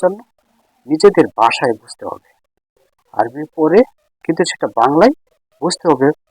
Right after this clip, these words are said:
মূল মেসেজটা, মানুষের উদ্দেশ্যে আল্লাহ কি মেসেজ দিয়েছেন সেটা জানা জরুরি, সেই মেসেজ অনুযায়ী জীবনযাপন করা। প্রিয় বন্ধুগণ, আশা করি বুঝতে পেরেছেন। পরবর্তী এক সপ্তাহের মধ্যে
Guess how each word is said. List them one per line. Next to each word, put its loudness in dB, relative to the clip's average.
মূল 0
মেসেজটা, -10
মানুষের 0
উদ্দেশ্যে -6
আল্লাহ 2
কি -14
মেসেজ -12
দিয়েছেন -18
সেটা 0
জানা 0
জরুরি, 0
সেই 0
মেসেজ -4
অনুযায়ী -4
জীবনযাপন -8
করা। -18
প্রিয় 2
বন্ধুগণ, -2
আশা 2
করি 0
বুঝতে -10
পেরেছেন। -4
পরবর্তী -2
এক -12
সপ্তাহের -6
মধ্যে 0